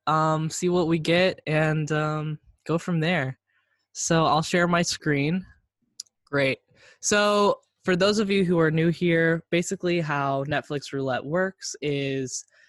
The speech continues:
Andres or any guest will give me, uh, a bunch of random numbers that will be our genre code, and the genre codes are usually three or four digits. So we're gonna keep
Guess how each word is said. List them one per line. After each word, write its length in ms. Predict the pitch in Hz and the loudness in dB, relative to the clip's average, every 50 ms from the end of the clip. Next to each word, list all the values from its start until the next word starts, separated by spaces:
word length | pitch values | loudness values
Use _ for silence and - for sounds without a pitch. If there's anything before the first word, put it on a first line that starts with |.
| _ _ _ _ _ _ - | _ _ _ _ _ _ -4
Andres 560 | 151 160 160 151 170 180 190 208 - - - | -2 -2 0 0 0 0 0 0 -2 -4 -4
or 140 | 147 139 123 | -4 -4 -4
any 280 | 113 135 131 139 135 127 | -4 -6 -6 -6 -8 -6
guest 440 | 131 147 151 165 175 - - - | -2 -2 -2 -2 -2 -4 -8 -8
will 380 | 160 147 143 139 135 131 127 131 | -6 -4 -2 -2 -2 -2 -4 -6
give 260 | 127 - 143 131 - | -6 -6 -6 -6 -6
me, 400 | 143 139 135 131 131 131 131 127 _ _ _ _ _ _ _ _ _ | -6 -8 -6 -6 -8 -8 -10 -12 _ _ _ _ _ _ _ _ _
uh, 320 | - 135 135 127 127 123 - - | -6 -4 -2 0 0 -2 -2 -4
a 80 | 135 135 | -6 -4
bunch 300 | - 151 156 175 - - | -2 0 -2 0 0 -2
of 140 | 214 190 | -2 0
random 320 | 175 160 156 156 165 175 180 | 0 0 0 0 -2 -4 -4
numbers 500 | 160 143 135 135 147 147 160 165 - - | -4 -4 -4 -2 -2 -2 -2 -4 -4 -4
that 180 | - 139 123 - | -2 -2 -2 -2
will 160 | 131 131 131 | -4 -6 -6
be 200 | 131 - 135 131 | -4 -4 -4 -2
our 180 | - 123 123 131 - | -2 -2 -4 -4 -6
genre 360 | - 143 135 135 139 131 131 | -4 -2 -2 -2 -2 -6 -8
code, 400 | - - - 131 131 135 151 165 - _ _ _ | -10 -10 -10 -8 -8 -8 -10 -12 -14 _ _ _
and 460 | - 143 139 135 135 135 135 135 135 - - - _ _ _ _ _ _ _ _ _ _ _ _ _ _ - | -8 -6 -4 -4 -4 -4 -6 -6 -10 -12 -16 -20 _ _ _ _ _ _ _ _ _ _ _ _ _ _ -8
the 340 | 147 - 147 147 147 147 143 | -4 -2 -2 0 0 -2 -2
genre 280 | 143 156 151 160 165 151 | -2 -2 -2 -2 -2 -2
codes 240 | - 170 151 - | -2 -4 -2 -2
are 60 | 151 147 | -4 -4
usually 380 | 143 143 135 - 147 143 139 135 | -4 -4 -6 -4 -4 -4 -4 -4
three 260 | - - 175 185 175 | -4 -4 -2 0 0
or 80 | 160 151 | -2 -2
four 280 | - - 151 147 151 | -4 -4 -2 -2 -2
digits. 640 | 147 156 156 156 151 180 185 190 - - - - - - _ _ _ _ _ _ _ - | -2 -2 -4 -2 -2 -4 -4 -6 -8 -12 -16 -16 -16 -18 _ _ _ _ _ _ _ -14
So 460 | - - 170 160 156 156 151 147 147 | -6 0 2 2 4 4 2 2 0
we're 160 | 143 151 156 | -2 -2 -2
gonna 200 | 156 165 160 151 | -2 -2 -2 -4
keep 400 | - - - 175 170 170 170 | -4 -6 -6 -4 -2 -2 -2